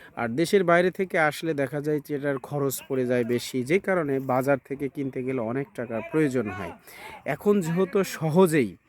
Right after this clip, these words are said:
আমাদের দেশে এই ফলগুলো চাষাবাদ হচ্ছে বা ফলাফল ভালো পাওয়া যাচ্ছে, তো সেই ক্ষেত্রে আমার মনে হয় যে আমরা যদি, আহ, মিনিমাম যদি তিনটা গাছ লাগান, একটা পরিবারে দেখা যাবে যে, আহ,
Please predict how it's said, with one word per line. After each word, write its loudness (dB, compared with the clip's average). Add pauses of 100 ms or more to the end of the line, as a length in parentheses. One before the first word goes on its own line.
(520)
আমাদের 0
দেশে 2
এই 0
ফলগুলো 2
চাষাবাদ -2
হচ্ছে -6 (440)
বা 2 (100)
ফলাফল 4
ভালো 4
পাওয়া 0
যাচ্ছে, -4 (400)
তো 4
সেই 2
ক্ষেত্রে 2
আমার 0
মনে 2
হয় 0
যে 2 (360)
আমরা 4
যদি, 4
আহ, -6
মিনিমাম 4
যদি 0 (100)
তিনটা 2
গাছ 0
লাগান, 2
একটা -2 (100)
পরিবারে 4
দেখা 0
যাবে 0
যে, 2
আহ, -10